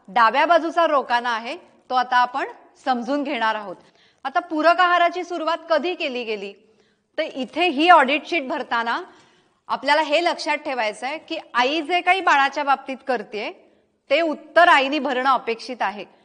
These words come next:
आणि त्याच्यानंतर जर काही त्याच्यामध्ये तुम्हाला त्रुटी आढळल्या, तर तुम्ही आईला त्याचं योग्य मार्गदर्शन करायचंय. तर आता इथे अपेक्षित उत्तर काय आहे? सातव्या महिन्यामध्ये. मग आता ह्याच्यानंतर डाव्या बाजूचा जो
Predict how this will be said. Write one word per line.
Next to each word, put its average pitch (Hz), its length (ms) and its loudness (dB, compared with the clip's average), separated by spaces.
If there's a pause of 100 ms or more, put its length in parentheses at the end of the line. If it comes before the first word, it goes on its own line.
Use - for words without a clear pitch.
(200)
आणि 269 160 -6
त्याच्यानंतर 311 760 2
जर 370 200 2
काही 330 200 2
त्याच्यामध्ये 285 420 0
तुम्हाला 277 300 -4
त्रुटी 277 360 -6
आढळल्या, 233 480 -2 (140)
तर 247 100 -8
तुम्ही 240 240 -8
आईला 214 300 -2
त्याचं 240 420 -6 (360)
योग्य 233 320 0
मार्गदर्शन 226 680 -2
करायचंय. 185 480 -6 (640)
तर 285 40 -2
आता 302 160 4
इथे 330 160 4
अपेक्षित 330 480 4
उत्तर 349 340 4
काय 339 320 2
आहे? 269 140 -2 (420)
सातव्या 254 360 2
महिन्यामध्ये. 208 540 -4 (500)
मग 294 120 4
आता 330 160 4
ह्याच्यानंतर 339 640 4 (460)
डाव्या 247 320 4
बाजूचा 320 400 2
जो 311 120 -4